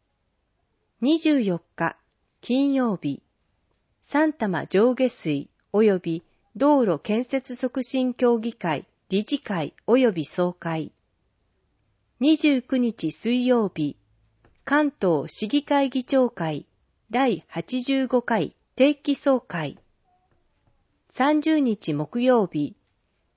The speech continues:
東京都三多摩地区消防運営協議会通常総会。東京都市議会議長会理事会及び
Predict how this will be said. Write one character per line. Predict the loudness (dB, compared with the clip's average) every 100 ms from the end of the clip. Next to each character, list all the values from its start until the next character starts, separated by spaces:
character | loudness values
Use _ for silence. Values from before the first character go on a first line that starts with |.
| _
東 | 2 2 2
京 | 2 2
都 | 0 -6 -6 _ _
三 | -4 0 0
多 | -2 -2
摩 | -2
地 | -4 -8
区 | -4 -4 -4 _ -10
消 | 0 2 2
防 | 4 4 4 2
運 | 0 2 2
営 | 2 0
協 | 2 2 2
議 | -4
会 | -6 -6 -6 -10
通 | -6 -2 0
常 | 2 2 0
総 | -2 -4
会。 | -4 -8 -8 -10 _ _ _ _ _ _ _ _ _ _ _ _ _ _ _ _ _ 0
東 | 2 4
京 | 2 2 2
都 | 0 -4 -4 _ _
市 | -8 -2
議 | -2
会 | 0 2 2
議 | 0 -2
長 | 2 2
会 | 0 -4 -4 -8 _ _
理 | -4
事 | -2 -4
会 | -4 -6 -6 -10 _ _
及 | 2 2 2
び | 0 -4